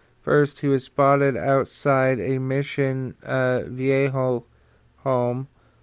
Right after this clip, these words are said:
where he unwittingly left a footprint,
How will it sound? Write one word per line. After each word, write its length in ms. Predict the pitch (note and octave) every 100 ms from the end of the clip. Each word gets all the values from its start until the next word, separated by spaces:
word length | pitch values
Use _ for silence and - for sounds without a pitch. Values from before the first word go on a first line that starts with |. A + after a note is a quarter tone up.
| _
where 300 | - B2+ B2+
he 400 | B2+ C3+ B2+ B2+ - _
unwittingly 880 | - C#3+ C#3+ D3 C#3+ C#3 C#3 C#3 C3+
left 320 | B2+ B2+ -
a 80 | C3
footprint, 720 | - C3 - - A#2+ G2+ -